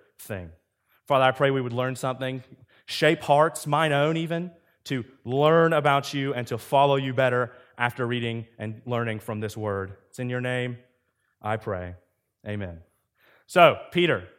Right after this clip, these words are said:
let's, uh, let's highlight a couple of the main, uh, points or a couple of big things that happened in Peter's life.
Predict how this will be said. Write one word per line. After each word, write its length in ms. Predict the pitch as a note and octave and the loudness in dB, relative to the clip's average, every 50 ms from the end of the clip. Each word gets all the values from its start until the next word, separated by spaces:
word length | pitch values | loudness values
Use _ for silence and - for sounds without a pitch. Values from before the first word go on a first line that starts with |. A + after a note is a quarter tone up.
| _ | _
let's, 280 | B2+ C#3+ D#3 D3+ - E3 | 2 2 2 2 2 2
uh, 360 | D#3 D3+ D3 C#3+ C#3 C#3 B2+ | 4 6 6 6 6 4 2
let's 200 | D3+ F3+ F3+ - | 0 -2 -2 -2
highlight 460 | - - - G3+ G3+ G3 F#3+ F3+ E3+ E3 | -6 0 4 4 4 6 6 4 4 4
a 40 | |
couple 280 | - - F3 D3+ E3 E3 | 2 0 -2 -2 0 -2
of 120 | D#3 C3+ | -2 -2
the 60 | C3+ D3+ | -4 -2
main, 400 | D3 D3 D3+ D3+ D3+ D3+ C#3 - - _ _ _ _ | -2 0 0 0 -2 -2 -4 -8 -12 _ _ _ _
uh, 160 | C3+ C3 B2 | 4 4 4
points 400 | B2 - - E3 E3 E3 D#3 - | 4 2 0 2 2 2 0 0
or 40 | D#3 | -4
a 40 | C#3 | -2
couple 200 | - E3+ C#3+ D3 | -2 -2 0 0
of 140 | C3 A#2 - - - _ _ - | -2 -2 -6 -14 -20 _ _ -2
big 220 | A#2 D#3 D#3 D3+ | 0 0 0 0
things 320 | - - E3 D3+ D3 C#3+ B2 | -2 -2 -2 0 0 -2 -4
that 120 | D3 B2 | -6 -2
happened 340 | C3 C#3+ C#3 C3 D3 C3+ B2+ | 0 0 0 0 -2 -4 -4
in 140 | C3 B2+ A#2 | -6 -8 -6
Peter's 360 | - D3+ D3+ C3 B2+ A2+ G#2+ | -4 -4 -4 -4 -4 -6 -2
life. 380 | A#2+ B2+ B2+ B2 A#2+ A#2+ - | 0 2 4 4 2 0 -4